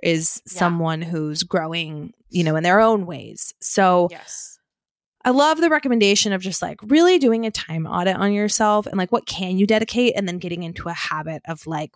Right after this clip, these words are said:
Speaker 1: work the numbers, girl. This is, this
Speaker 2: Mm-hmm.
Speaker 1: is, like, you're not gonna find, you gotta maybe go out and kiss a lot of frogs. Um, but what time can you dedicate and then, like,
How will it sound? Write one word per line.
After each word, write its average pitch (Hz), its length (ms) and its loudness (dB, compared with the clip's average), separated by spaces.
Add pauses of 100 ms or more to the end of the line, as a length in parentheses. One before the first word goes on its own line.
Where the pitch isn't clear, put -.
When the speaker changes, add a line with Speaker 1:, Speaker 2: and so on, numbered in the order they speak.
Speaker 1:
work 233 280 2
the 381 80 2
numbers, 240 580 2
girl. 151 320 0
This 190 300 0
is, 233 300 0
this 220 240 0
Speaker 2:
Mm-hmm. - 20 2
Speaker 1:
is, 220 300 -2
like, 208 320 0
you're 208 100 0
not 214 300 2
gonna 226 280 0 (160)
find, 196 320 0
you 220 260 0
gotta 240 260 4
maybe 226 220 2
go 190 200 4
out 165 200 2
and 180 100 -8
kiss 175 200 -8
a - 40 -12
lot - 180 -8
of - 80 -12
frogs. - 480 -10 (500)
Um, 180 480 2
but 208 100 6
what 247 260 0
time 240 280 -2
can 180 320 -4
you 208 80 6
dedicate 226 540 0
and 196 100 -2
then, 175 80 -2
like, 160 140 -6